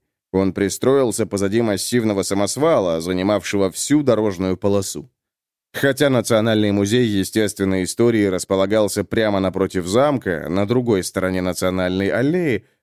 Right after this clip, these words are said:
круговой маршрут еще больше осложнился из-за еще незаконченного строительного проекта по восстановлению газона аллеи,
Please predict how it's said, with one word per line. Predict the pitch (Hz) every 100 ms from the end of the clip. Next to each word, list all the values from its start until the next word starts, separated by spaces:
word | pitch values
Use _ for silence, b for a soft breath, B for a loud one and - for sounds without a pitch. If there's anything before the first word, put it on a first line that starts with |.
| _
круговой | 170 170 185 208
маршрут | 190 147 175 196 190
еще | 180 147 - 147
больше | 113 135 143 139
осложнился | 110 104 95 101 147 151 -
из-за | 127 120 113 101 113
еще | 101 120
незаконченного | 120 107 101 - 139 123 131 120 104
строительного | 95 101 104 104 98 98 98
проекта | - 127 120 117
по | - 92
восстановлению | 95 - 98 98 95 123 117 113
газона | 107 110 113 120 127
аллеи, | 131 147 151 104